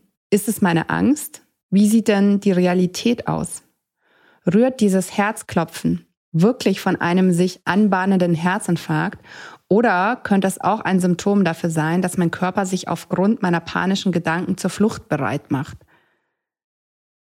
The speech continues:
Im Prinzip tauchen bei Angstgefühlen fast dieselben körperlichen Reaktionen wie bei sportlichen Aktivitäten auf.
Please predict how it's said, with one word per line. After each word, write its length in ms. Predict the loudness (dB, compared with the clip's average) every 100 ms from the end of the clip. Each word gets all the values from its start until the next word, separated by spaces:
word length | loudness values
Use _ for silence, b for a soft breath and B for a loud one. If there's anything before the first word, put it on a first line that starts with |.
| _ -2
Im 100 | 0
Prinzip 760 | 2 0 0 2 2 0 -16 -4
tauchen 440 | 0 0 2 2
bei 120 | 2
Angstgefühlen 840 | 0 -2 -2 -6 -2 0 2 2 0
fast 580 | 0 -2 -2 -8 -12 -14 -2
dieselben 440 | 2 2 4 2
körperlichen 540 | 2 0 2 0 2 0
Reaktionen 720 | 0 -4 -4 0 4 4 4
wie 100 | 2
bei 160 | 0 -2
sportlichen 600 | -4 -4 -2 -4 -4 -4
Aktivitäten 800 | -4 -6 -4 0 0 0 -2 -4
auf. 360 | -10 -12 -20